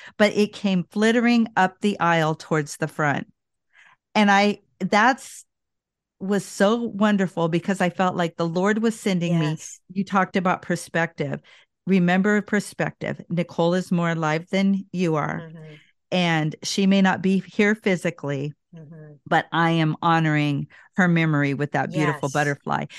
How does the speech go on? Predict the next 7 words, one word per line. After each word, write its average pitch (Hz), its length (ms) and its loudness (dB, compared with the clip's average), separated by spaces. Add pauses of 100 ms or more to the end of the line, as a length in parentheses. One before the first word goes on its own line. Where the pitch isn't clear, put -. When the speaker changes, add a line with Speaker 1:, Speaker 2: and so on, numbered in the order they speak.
(200)
Speaker 1:
And 202 180 6
Nicole's 220 680 0
life 185 560 0 (160)
impacted 190 640 -2
those 147 240 -4
people 151 520 -4 (320)
there. 156 340 -2